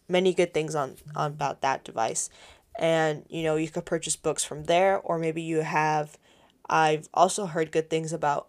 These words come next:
um, Nook e-readers also. Um, I think it really depends on your preference. Like, if you are a book reader like I am and you're willing to invest, you have the money to invest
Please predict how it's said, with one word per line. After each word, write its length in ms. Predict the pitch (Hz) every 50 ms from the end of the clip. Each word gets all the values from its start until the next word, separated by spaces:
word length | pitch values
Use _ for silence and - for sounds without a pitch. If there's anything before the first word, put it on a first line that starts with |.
| _ -
um, 440 | 160 156 151 151 156 151 156 156 - _ -
Nook 360 | 175 170 170 170 170 - - -
e-readers 720 | - 175 185 185 180 190 202 214 214 208 208 208 214 -
also. 680 | - - 170 175 185 180 - 214 208 208 208 208 214 - - _ _ _ _ - -
Um, 300 | 160 160 151 147 151 -
I 120 | - 170
think 180 | 214 240 240 220
it 60 | 214
really 200 | 190 190 190 185
depends 340 | 170 156 - 190 151 156 151
on 100 | 143 147
your 120 | 151 147
preference. 520 | 143 - - 160 175 - - 220 226 220 -
Like, 200 | 151 151 151 -
if 160 | 156 151 -
you 180 | 170 175 165 160
are 400 | 151 156 151 151 147 139 - - -
a 300 | - - 151 143 156 -
book 340 | - - 165 165 160 - -
reader 300 | 156 156 151 156 156 151
like 240 | 143 127 135 - -
I 180 | - - 180 190
am 280 | 185 170 160 160 156
and 120 | 151 160 156
you're 100 | 151 151
willing 340 | 151 156 151 147 151 151 151
to 200 | 151 - - 151
invest, 500 | 147 147 147 147 147 143 131 147 - -
you 60 | 151 151
have 180 | 165 117 139
the 80 | 151 143
money 300 | 147 143 143 147 143 147
to 180 | - - -
invest 580 | 151 147 147 147 151 147 131 135 - - - -